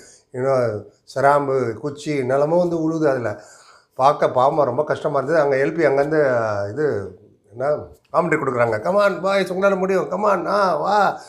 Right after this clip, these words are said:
வா, நந்தா வா, பி ஆர் வா, அம்ஜத் வா, உன்னால முடியும், come on, come on" அப்படின்னு அவங்க காமெடி கொடுத்துட்டு இருக்காங்க. இவங்க பாவம் ஓடி வந்து மூச்சு வாங்கி விட்டு கட கட கடன்னு ஃபில் அப் ஆயிட்டு இருக்கா.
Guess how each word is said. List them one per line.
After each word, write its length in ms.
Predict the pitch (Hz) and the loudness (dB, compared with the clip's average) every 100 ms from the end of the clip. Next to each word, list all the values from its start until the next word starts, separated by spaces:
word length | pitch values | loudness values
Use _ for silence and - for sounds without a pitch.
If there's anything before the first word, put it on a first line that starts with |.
| - - _ | -20 -20 _
வா, 160 | 180 196 | 0 2
நந்தா 400 | 170 196 202 175 | 2 0 0 2
வா, 360 | 190 202 170 - 131 | 4 4 4 -4 -6
பி 140 | 170 196 | 2 2
ஆர் 120 | 180 | 4
வா, 260 | 202 180 | 2 2
அம்ஜத் 220 | 175 190 180 | 0 -2 2
வா, 160 | 190 | 2
உன்னால 180 | 180 185 | 2 0
முடியும், 280 | 185 196 170 | 0 -2 -2
come 160 | 196 | -2
on, 180 | 208 185 | -2 -2
come 160 | 196 202 | 0 2
on" 160 | 180 | 2
அப்படின்னு 280 | 165 170 180 | 0 -2 0
அவங்க 320 | 165 170 160 | 0 0 2
காமெடி 260 | 165 165 156 | 2 2 -4
கொடுத்துட்டு 180 | 147 151 | -4 -6
இருக்காங்க. 340 | 139 139 160 | -4 -2 -2
இவங்க 200 | 147 131 | -2 -4
பாவம் 400 | 120 131 151 143 | -4 -2 -2 0
ஓடி 260 | 113 131 135 | -2 -2 -4
வந்து 240 | 135 139 | -2 -2
மூச்சு 300 | 123 127 147 | -2 -4 -4
வாங்கி 340 | 131 139 139 - - - - _ _ - | -4 -4 -6 -10 -20 -20 -20 _ _ -6
விட்டு 240 | 131 131 | -2 2
கட 180 | 127 131 | 4 2
கட 140 | 135 | 2
கடன்னு 360 | 127 127 143 175 | 0 0 0 -2
ஃபில் 180 | 139 156 | -2 -2
அப் 140 | 151 | 2
ஆயிட்டு 140 | 139 | 2
இருக்கா. 540 | 123 123 147 160 117 | 0 -2 2 2 0